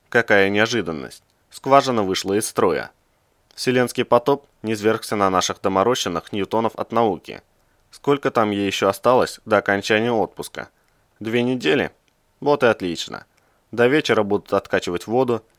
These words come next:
пару дней проводятся с трубопроводом. Заодно затеем ремонтик. Надо же устранить последствия затопления. Не бросать же отечественную науку на произвол судьбы в грязном, размытом складе.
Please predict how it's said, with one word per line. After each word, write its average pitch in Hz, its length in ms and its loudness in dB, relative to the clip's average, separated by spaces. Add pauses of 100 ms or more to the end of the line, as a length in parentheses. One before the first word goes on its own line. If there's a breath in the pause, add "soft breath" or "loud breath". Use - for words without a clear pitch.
(360)
пару 127 240 4
дней 139 180 0
проводятся 104 580 2
с - 60 -8
трубопроводом. 101 760 0 (520)
Заодно 117 520 2 (360)
затеем 131 500 0
ремонтик. 110 500 0 (300)
Надо 135 300 2
же 117 80 2
устранить 120 460 0
последствия 98 520 0
затопления. 92 680 -2 (560)
Не 110 80 -6
бросать 110 380 2
же 98 120 -2
отечественную 104 720 -2
науку 107 480 -2 (180)
на 107 120 0
произвол 104 420 2
судьбы 104 360 -2
в 107 60 -8
грязном, 117 520 0
размытом 98 480 -4
складе. 92 460 0